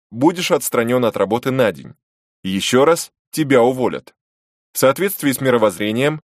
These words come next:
на этой стадии развития организации сотрудники по большей части ленивы, нечестны, нуждаются в присмотре. Их надо контролировать, им необходимо точно говорить, что от них требуется.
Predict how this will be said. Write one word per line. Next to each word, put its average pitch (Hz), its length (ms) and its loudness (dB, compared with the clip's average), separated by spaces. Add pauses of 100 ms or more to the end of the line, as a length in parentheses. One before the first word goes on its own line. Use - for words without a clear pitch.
(160)
на 113 80 0
этой 160 260 2
стадии 131 380 0
развития 113 500 0
организации 101 680 -2
сотрудники 170 600 -2
по 143 160 2
большей 139 320 -2
части 139 360 -2
ленивы, 123 560 -2 (200)
нечестны, 127 680 -4 (200)
нуждаются 135 640 2
в - 40 -4
присмотре. - 600 -6 (440)
Их 120 200 -2
надо 175 240 4
контролировать, 135 760 -2 (160)
им 127 160 0
необходимо 139 540 0
точно 131 400 -2
говорить, 98 380 0
что 143 240 0
от 151 120 -2
них 131 160 -10
требуется. 82 720 -6